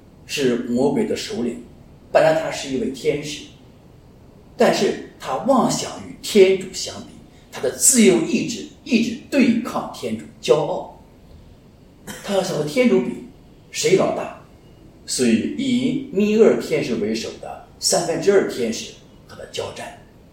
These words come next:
最后打败了以 Lucifer 为主的三分之一的天使，打败他们之后摔在地上，变成了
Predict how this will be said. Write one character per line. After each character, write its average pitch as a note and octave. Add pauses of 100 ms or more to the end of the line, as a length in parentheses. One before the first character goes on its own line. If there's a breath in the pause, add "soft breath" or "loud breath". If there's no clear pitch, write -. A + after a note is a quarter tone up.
(220)
最 C3
后 - (160)
打 -
败 -
了 - (240)
以 D3+
Lucifer C#3+
为 A#2+
主 A#2 (120)
的 -
三 D3+
分 A#2
之 F3
一 A3+
的 -
天 A2+
使， - (480)
打 A2+
败 A#2
他 B2
们 A#2
之 A#2+
后 G#2+ (240)
摔 -
在 -
地 A#2
上， - (440)
变 B2+
成 -
了 -